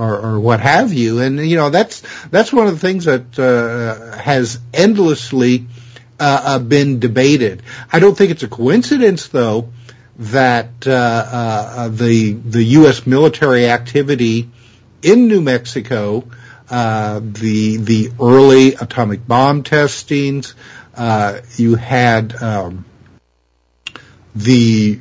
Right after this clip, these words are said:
Roswell, New Mexico, um, at the time it was the, uh, uh, the, the Army Air, uh, Army Air Force Base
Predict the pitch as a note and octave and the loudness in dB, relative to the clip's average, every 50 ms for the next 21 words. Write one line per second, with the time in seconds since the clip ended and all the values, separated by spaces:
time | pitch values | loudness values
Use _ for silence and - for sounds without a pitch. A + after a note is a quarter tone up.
0 | - - A2+ G#2 G#2 A2+ C3 D3 D3 A#2+ A#2+ D3 C#3+ C3 C3 B2 A#2+ A#2 A2 G#2+ | -8 -10 -6 -2 0 2 4 4 2 2 2 2 4 6 6 4 4 2 0 -4
1 | A2 A2 A2 G#2+ A2 A#2+ D3+ D3 - - F#3+ D#3 - - C#3 B2 A#2+ A#2 A2+ A2+ | -4 -2 -2 0 0 0 0 -2 -2 -4 -4 -4 0 2 2 4 4 4 4 2
2 | A2 - - - - - - - A#2 A2 G2+ F2+ F2 E2+ F2+ G2 - - - - | -2 -6 -12 -20 -20 -20 -12 -10 -8 -8 -6 -8 -10 -12 -16 -18 -20 -20 -20 -20
3 | _ _ _ _ _ - - - - A#2+ A2 - G#2+ - C3+ B2+ B2 B2 A#2+ A2+ | _ _ _ _ _ -20 -20 -12 -10 -8 -8 -8 -6 -2 0 2 2 2 2 0
4 | A2 G#2 A#2+ A#2 G#2+ G2+ F#2 F2+ A2+ A2 G#2+ G#2 G2+ G2 F#2+ F#2+ - G#2+ G#2+ G2+ | -2 -4 -4 -6 -8 -8 -8 -6 -4 -2 -2 -2 -2 -2 -4 -6 -6 -6 -6 -4
5 | F#2+ F#2 F#2+ G#2+ G#2 F#2+ F#2+ F#2+ - - - A2 G2 A2 A2 A2 G#2+ B2+ C3 B2 | -4 -6 -6 -4 -4 -4 -4 -6 -8 -6 -6 -4 0 2 4 4 6 6 6 6
6 | A#2 G#2+ G#2 G#2 G2+ G2 - A2 G#2 G2+ G2+ - - - - - D3 D#3 D#3+ D3 | 4 4 2 0 0 -2 -2 -4 -4 -4 -4 -6 -10 -8 -2 2 2 4 4 6
7 | C3+ B2 A#2+ A#2 B2+ B2+ A#2+ A#2 A2 - B2 G#2 G2+ G#2 G2+ - - - A2 G#2 | 6 4 4 4 2 0 0 0 0 -2 -2 -2 0 -2 -2 -4 -8 -8 -6 -6
8 | G2 G#2 A2 - - - | -4 -4 -6 -6 -8 -10